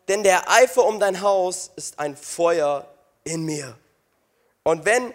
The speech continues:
sie dich beschimpfen, trifft es mich.“ Hey, David, er hat den Eifer, er hatte ein Feuer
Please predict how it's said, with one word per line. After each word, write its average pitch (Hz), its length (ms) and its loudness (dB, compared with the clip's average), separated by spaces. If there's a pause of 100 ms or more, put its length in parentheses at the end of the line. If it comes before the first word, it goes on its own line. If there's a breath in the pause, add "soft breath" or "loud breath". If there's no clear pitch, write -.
sie - 280 -14
dich 185 220 -8
beschimpfen, 165 760 -10
trifft 156 300 -12
es - 260 -16 (200)
mich.“ 123 380 -18 (960 soft breath)
Hey, 160 100 -10
David, 185 300 2
er 165 80 -4
hat 170 80 -10
den 151 180 -12
Eifer, 147 540 0 (260 soft breath)
er 160 120 -2
hatte 175 140 -8
ein 156 220 -6
Feuer 175 640 -2